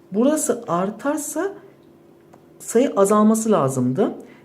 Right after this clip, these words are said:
Dikkat edin, şu ikideydi, bir tane azalmış. Evet, bu da doğru.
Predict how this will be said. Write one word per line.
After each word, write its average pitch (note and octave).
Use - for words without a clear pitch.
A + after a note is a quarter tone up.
Dikkat B3
edin, G#3
şu -
ikideydi, C4
bir D4+
tane F3
azalmış. C3+
Evet, D3+
bu B3
da D#3
doğru. B2+